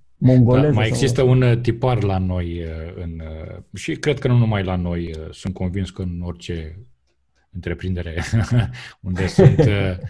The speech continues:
Speaker 1: <laughs>
Speaker 2: trei muncitori, unul mai tânăr, altul mai în vârstă și ăla mai în vârstă are tendința de a se simți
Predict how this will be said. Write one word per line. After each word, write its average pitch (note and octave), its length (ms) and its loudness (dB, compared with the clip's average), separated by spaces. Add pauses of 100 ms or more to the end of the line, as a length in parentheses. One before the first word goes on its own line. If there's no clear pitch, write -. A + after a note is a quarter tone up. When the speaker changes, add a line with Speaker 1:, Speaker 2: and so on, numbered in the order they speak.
(100)
Speaker 1:
<laughs> - 220 -20
Speaker 2:
trei G2 180 -2
muncitori, G2 840 -2
unul G#2 280 -2
mai G2 200 -2
tânăr, G#2 260 -4
altul F#2+ 220 -6
mai F#2 180 -4
în F2 60 -6
vârstă G2+ 680 -4
și F#2 1000 -8 (680)
ăla G2+ 180 -4
mai G#2 180 -2
în G#2 80 -2
vârstă G#2+ 280 -4
are G2+ 140 -2
tendința G#2 380 -4
de G2 100 -4
a G2 40 -2
se G2 160 -8
simți F#2+ 420 -6